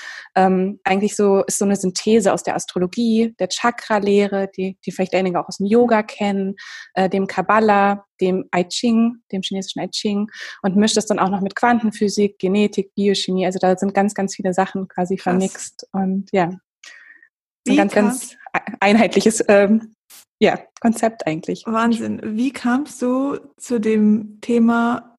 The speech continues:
Speaker 2: Human Design Coach zu werden?
Speaker 1: Ähm, ja, das war, ähm, ich, zweitausendachtzehn habe ich da einen Podcast gehört im englischsprachigen Raum und
Speaker 2: Mhm.
Speaker 1: da fiel dann,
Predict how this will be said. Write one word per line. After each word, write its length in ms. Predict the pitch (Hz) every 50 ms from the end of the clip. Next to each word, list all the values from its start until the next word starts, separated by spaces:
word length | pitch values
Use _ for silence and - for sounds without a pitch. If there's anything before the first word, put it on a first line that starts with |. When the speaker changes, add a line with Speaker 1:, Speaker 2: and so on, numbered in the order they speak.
| _ -
Speaker 2:
Human 340 | 214 220 240 247 247 240 220
Design 380 | 220 214 202 208 208 208 208
Coach 420 | 208 208 208 202 202 196 - - -
zu 160 | - 202 185
werden? 380 | - - - - - - 208 - _ _ _ _ _ _ - - _ _ _ -
Speaker 1:
Ähm, 460 | 196 190 196 196 190 202 196 214 214 - - _ _
ja, 120 | - 202 208
das 180 | 202 202 -
war, 320 | - 202 202 208 214 - -
ähm, 460 | 190 208 208 208 214 220 220 - _ - -
ich, 120 | - -
zweitausendachtzehn 1000 | - - 240 233 233 226 226 226 - 226 254 - - - - 190 196 226 294 302 - - - - - - -
habe 100 | 185 -
ich 60 | -
da 80 | - 196
einen 100 | 185 185
Podcast 520 | - - 214 - - - - 165 - -
gehört 300 | - 180 180 180 165 -
im 60 | 180
englischsprachigen 680 | - 175 185 190 185 - - - 180 165 - 175 175 170
Raum 460 | 170 165 156 165 180 208 254 285 - _
und 100 | - 180
Speaker 2:
Mhm. 40 | -
Speaker 1:
da 120 | 180 175
fiel 320 | 180 - - - 208 220
dann, 160 | 208 208 202